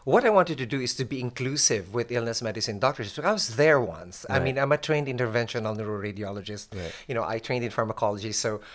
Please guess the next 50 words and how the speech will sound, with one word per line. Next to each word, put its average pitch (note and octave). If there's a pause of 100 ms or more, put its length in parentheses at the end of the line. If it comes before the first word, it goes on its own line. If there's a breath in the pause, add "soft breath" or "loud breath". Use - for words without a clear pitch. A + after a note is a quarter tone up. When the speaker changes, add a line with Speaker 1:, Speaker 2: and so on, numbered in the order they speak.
(320 loud breath)
Speaker 1:
I, A2 (100)
you A#2
know, F#2
I G#2+
have A#2
training B2+
in A2+
neurology. G#2
So D#3+
I D#3
said, E3+
"Why C#3+
don't B2
we, A#2+ (360 loud breath)
uh, A2
have C3+ (500 soft breath)
a A2
definite D#3+
set -
of -
ranges A#2+
for A#2
what G#2+
comprises G#2
as G2
optimal A2
levels F#2+
for -
Speaker 2:
Right. G#2
Speaker 1:
an -
individual?" A2 (280 loud breath)
Because C#3+ (300 soft breath)
if C3
you C#3+
diagnose D#3
and A#2
treat, -
you B2
do A2
tests, -
right? G#2
Uh, C3
so, C3+ (720 loud breath)
uh, G#2
ripping C3+
a G#2+
page A2+
from G2+
the F#2+
playbook, C#3